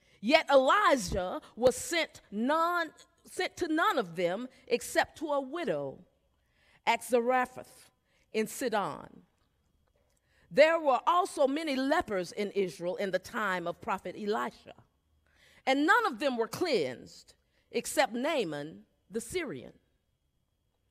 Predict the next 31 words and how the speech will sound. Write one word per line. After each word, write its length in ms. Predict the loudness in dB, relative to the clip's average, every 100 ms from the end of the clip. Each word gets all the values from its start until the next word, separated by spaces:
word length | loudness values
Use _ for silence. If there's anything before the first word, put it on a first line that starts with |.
| _ _ _
When 160 | 2
they 160 | 6 6
heard 400 | 6 2 2 0
this, 540 | 0 0 -2 -8 -16 -20 _ -2
all 360 | 6 6 6 2
of 80 |
the 80 | -2
synagogue 640 | -2 -2 -2 2 4 4
was 220 | 2 -2 -2
filled 500 | 0 2 4 4 2
with 220 | -6 -2
rage. 720 | 0 0 -2 -10 -18 -20 -20 _ _ _ _ _ _
They 180 | 4 4
got 440 | 2 2 6 6 6
up, 340 | 6 6 4 -6
drove 420 | 4 6 6 4
him 240 | 0 -2 4
out 300 | 6 6 4
of 180 | -2 0
town, 380 | 0 2 -2 -6 -10 0
and 200 | 2 4
led 360 | 8 8 8
him 220 | 2 -4
to 160 | -4 -4
the 140 | -4
brow, 500 | -2 4 6 6 4 0 -10 -8
uh, 120 | -6 -6 4
of 240 | 6 6
the 120 | 4 0
hill 500 | 4 4 4 0 0
on 160 | 0